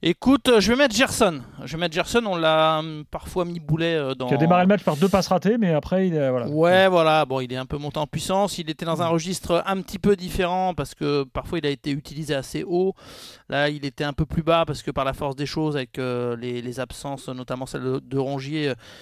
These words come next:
Speaker 1: ça a décalé Camara un peu sur le côté, là, dans ce poste un peu hybride. Donc, du coup, euh, bon, il était, euh, il a fait deux passes D, en plus, deux pa-, deux passes décisives. Il était plutôt intéressant. Parfois, il,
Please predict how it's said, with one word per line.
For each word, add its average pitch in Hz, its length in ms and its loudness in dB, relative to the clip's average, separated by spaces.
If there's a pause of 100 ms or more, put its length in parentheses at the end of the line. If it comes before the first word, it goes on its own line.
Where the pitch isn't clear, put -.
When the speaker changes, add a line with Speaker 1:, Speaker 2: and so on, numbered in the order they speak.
(160)
Speaker 1:
ça 143 160 -4
a 135 60 -4
décalé 147 340 -4
Camara 147 640 0
un 139 60 -6
peu 147 120 -4
sur 143 140 -2
le 135 80 -6
côté, 175 340 -2
là, 165 140 -4
dans 131 100 -8
ce 135 140 -12
poste 135 280 -10
un 135 60 -6
peu 135 160 -8
hybride. 147 400 -6 (500)
Donc, 151 200 -6
du 165 100 -4
coup, 226 320 4
euh, 180 400 6
bon, 160 220 -2
il 170 100 -4
était, 147 360 0
euh, 139 120 -2
il 131 80 -8
a 131 60 -4
fait 151 100 -4
deux 139 140 -4
passes 135 200 0
D, 208 220 -2
en 185 80 -6
plus, 202 160 -6
deux 151 80 -10
pa-, 139 240 -6
deux 139 140 -8
passes 143 200 -4
décisives. 147 540 -8
Il 165 80 -4
était 143 160 -8
plutôt 160 300 -2
intéressant. 165 520 0
Parfois, 202 460 2
il, 170 220 -6